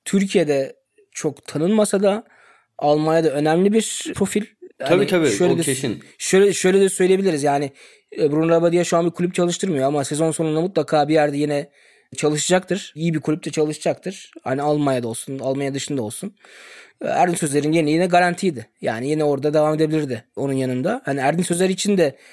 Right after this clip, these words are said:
Speaker 1: belki o açıdan da biraz bakmak lazım. Yani o bu kararı neden verdi? Neden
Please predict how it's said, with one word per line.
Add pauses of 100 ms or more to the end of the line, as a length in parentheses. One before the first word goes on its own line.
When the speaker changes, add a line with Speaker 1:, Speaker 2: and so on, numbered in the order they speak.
(200)
Speaker 1:
belki
o
açıdan
da
biraz
bakmak
lazım.
Yani
o
bu
kararı
neden
verdi?
Neden